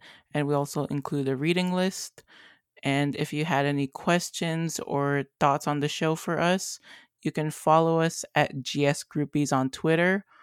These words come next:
or you can email us at ghost spider groupies at gmail dot com. We also have a Coffee page if you wanna help us support paying the Podbean subscription price.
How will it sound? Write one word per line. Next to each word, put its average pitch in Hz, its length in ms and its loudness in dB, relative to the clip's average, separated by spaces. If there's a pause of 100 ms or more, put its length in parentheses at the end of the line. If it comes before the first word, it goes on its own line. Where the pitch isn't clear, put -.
(300)
or 160 280 0
you 165 160 0
can 170 240 -4
email 170 340 0
us 165 260 -2
at 190 220 -2
ghost 151 260 2
spider 156 320 2
groupies 151 500 -2
at 117 120 -4
gmail 147 380 0
dot 135 220 2
com. 175 460 -2 (520)
We 165 300 2
also 165 320 4
have 180 180 6
a 175 80 4
Coffee 170 420 4
page 208 380 4
if 185 200 0
you 175 80 0
wanna 160 240 2
help 160 320 2
us 160 120 2
support - 580 -2
paying 156 440 -2 (160)
the 151 80 2
Podbean 170 640 0
subscription - 600 -6
price. 208 460 2